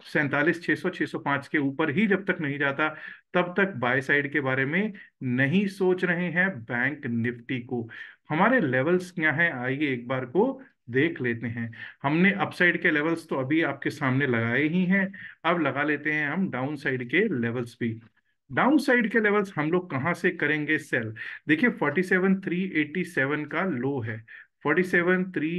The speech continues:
एटी सेवन, फ़ोर्टी सेवन थ्री एटी सेवन के नीचे ही हम लोग सेल साइड के बारे में सोचना स्टार्ट करेंगे। अगर फ़ोर्टी सेवन थ्री एटी सेवन कट जाता है,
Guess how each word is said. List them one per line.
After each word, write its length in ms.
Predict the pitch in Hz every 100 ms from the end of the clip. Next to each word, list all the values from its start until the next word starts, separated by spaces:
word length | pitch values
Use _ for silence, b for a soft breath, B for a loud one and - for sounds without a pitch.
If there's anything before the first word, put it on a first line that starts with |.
| 165
एटी 320 | 147 143 156 156
सेवन, 440 | - 127 117 107 - - -
फ़ोर्टी 180 | 143
सेवन 280 | 156 170 170
थ्री 180 | 175 170 -
एटी 220 | 143 156
सेवन 440 | 151 147 147 170 175 175 B B _ -
के 120 | 175
नीचे 580 | 147 131 180 185 202 185
ही 200 | 156 180
हम 240 | 135 143 143
लोग 220 | 160 156
सेल 260 | - 127 127
साइड 320 | 127 127 123
के 80 | 127
बारे 240 | 123 120
में 260 | 143 220 226 B B _ -
सोचना 340 | 143 160 156
स्टार्ट 340 | - 123 117 -
करेंगे। 260 | 113 123
अगर 120 | 160
फ़ोर्टी 240 | 196 185 180
सेवन 240 | 196 190
थ्री 140 | 185 170
एटी 200 | 170 170
सेवन 300 | 156 156 160
कट 220 | 151 160
जाता 340 | 160 151 160
है, 180 | 156 170